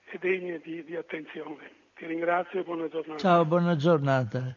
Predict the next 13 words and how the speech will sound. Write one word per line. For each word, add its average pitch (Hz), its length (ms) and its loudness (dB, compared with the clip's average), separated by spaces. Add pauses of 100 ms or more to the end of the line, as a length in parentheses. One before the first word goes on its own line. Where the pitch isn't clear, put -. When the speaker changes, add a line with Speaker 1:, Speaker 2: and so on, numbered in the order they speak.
(140)
Speaker 2:
Chissà 202 340 4
se 160 200 0
Gianluigi 165 880 4
da 147 160 0
Refrontolo 160 840 0 (380)
sa 190 260 2
che 170 160 2
veng-, 165 340 2
se 147 180 -4
vengono 170 480 2
condotte 151 560 0
delle 143 280 -2
indagini 160 720 2